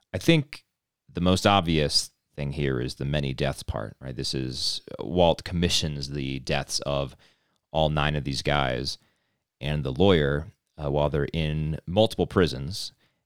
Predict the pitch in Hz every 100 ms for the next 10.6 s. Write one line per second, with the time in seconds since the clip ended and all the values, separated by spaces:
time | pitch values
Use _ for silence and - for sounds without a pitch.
0 | _ 90 82 78 73 71 73 71 64 92
1 | 73 - 73 76 - 69 - 62 - 78
2 | 71 65 65 - 71 67 64 - _ _
3 | 80 85 80 76 64 65 64 - - 78
4 | 65 53 - 85 76 - 78 76 71 65
5 | 62 - - - 67 64 104 78 58 67
6 | 71 92 80 - - _ _ _ 78 73
7 | 67 62 76 69 67 - 73 67 67 90
8 | 69 85 - _ _ _ _ - 117 104
9 | 113 - 110 117 107 113 110 107 104 90
10 | 110 90 110 104 104